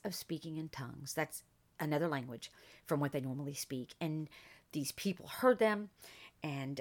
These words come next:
uh, they're, like, thinking that Peter and everybody is drunk. And Peter explains to them that they are not drunk.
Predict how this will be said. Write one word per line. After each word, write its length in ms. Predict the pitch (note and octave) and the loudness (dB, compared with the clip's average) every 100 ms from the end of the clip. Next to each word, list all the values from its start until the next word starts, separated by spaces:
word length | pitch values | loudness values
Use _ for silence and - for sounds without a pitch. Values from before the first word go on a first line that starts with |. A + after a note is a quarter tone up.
| - | -6
uh, 400 | C#3 C3+ - C#3 | -8 -10 -12 -12
they're, 160 | - C3+ | -4 -4
like, 320 | A#2 G#2+ - - - | -4 -8 -12 -10 -6
thinking 360 | D#3+ D3+ C#3 | -4 -4 -4
that 200 | A#2 - - - | -4 -10 -14 -8
Peter 360 | - F3+ E3 | -2 2 2
and 80 | D#3+ | 2
everybody 380 | C3+ C#3 C3+ C3+ | -2 -2 0 -2
is 120 | C#3 | -2
drunk. 520 | - D#4 C4+ C4 - - - - - - | 8 12 12 8 -6 -12 -18 -20 -20 -12
And 200 | C3 C3 | -8 -6
Peter 260 | - C#3 C#3+ | -2 0 0
explains 540 | - - D3 C3+ C#3 - | 0 -4 -2 -2 -2 -4
to 120 | D3 | -4
them 180 | C3+ C#3+ | -2 -2
that 140 | C#3 | 2
they 120 | E3+ | 2
are 100 | G3 | 4
not 280 | G#3 D#4+ - | 4 4 2
drunk. 420 | F#2 G#2 D#3+ - | -8 -8 -12 -14